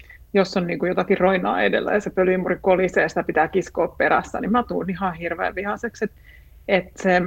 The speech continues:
semmonen niinku järjestys ja se, ettei oo ihan, ettei törmäile niihin esineisiin kotona tai joudu tekemään sitä, mitä monet asiakkaat kertoo, että heillä menee niinku monta tuntia ennen kuin pääsee varsinaiseen puhdistamiseen, ihan siihen tavaroiden paikalleen laittoon.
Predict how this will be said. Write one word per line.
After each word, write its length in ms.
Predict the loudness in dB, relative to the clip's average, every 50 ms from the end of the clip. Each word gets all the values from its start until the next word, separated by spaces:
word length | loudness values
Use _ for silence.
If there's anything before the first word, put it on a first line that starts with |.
| -2 -6
semmonen 440 | -4 0 0 0 2 2 0 0 0
niinku 220 | -2 -2 0 2
järjestys 760 | 2 4 6 6 6 8 8 8 6 4 2 0 -4 -6 -4 -4
ja 100 | -4 -4
se, 160 | -2 -2 -2
ettei 320 | -2 -2 0 0 0 2 0
oo 80 | -2 -4
ihan, 320 | -8 -10 -8 -8 -8 -8 -10 -16 -16 -12 -10 -8
ettei 240 | -8 -4 0 0 0
törmäile 560 | 6 8 8 8 8 6 4 2 2 0 -2 -4
niihin 280 | -6 -8 -6 -6 -4
esineisiin 680 | -4 -4 0 0 0 0 0 -2 -4 -4 -2 -4 -4 0
kotona 460 | 0 -2 0 2 0 0 0 -2 2
tai 140 | 4 6 8
joudu 200 | 10 10 8 8
tekemään 340 | 6 4 4 4 4 2 2
sitä, 240 | 0 -2 0 2 2
mitä 300 | 2 0 0 0 0 0 -2 -18 -20 -20 -20 -18 -8 -2
monet 260 | 2 4 4 4 6
asiakkaat 560 | 4 4 4 4 4 4 2 2 0 0 0 0 0
kertoo, 440 | -2 0 -2 -2 -2 0 0 2
että 260 | 2 0 -2 -4 -6 -4
heillä 260 | -2 -2 -2 -2 -2
menee 260 | -4 -2 -2 0 0
niinku 200 | 0 0 2 2
monta 220 | 2 2 2 0
tuntia 520 | 2 4 6 6 6 6 4 4 4 4 2
ennen 180 | 0 -2 -4
kuin 120 | -6 -4 0
pääsee 340 | 0 0 0 2 0 2 4
varsinaiseen 600 | 4 4 4 2 -2 -6 -6 -4 -4 -6 -4 2
puhdistamiseen, 840 | 4 4 4 4 -2 -10 -8 -8 -8 -8 -8 -8 -8 -8 -6 -6
ihan 160 | -6 -6 -6
siihen 200 | -4 -4 -4 0
tavaroiden 400 | 0 2 2 2 0 0 -2 -2 2
paikalleen 520 | 4 4 4 4 2 -2 -2 -2 -6 -6
laittoon. 460 | -4 -6 -6 -6 -6 -2 0 0 0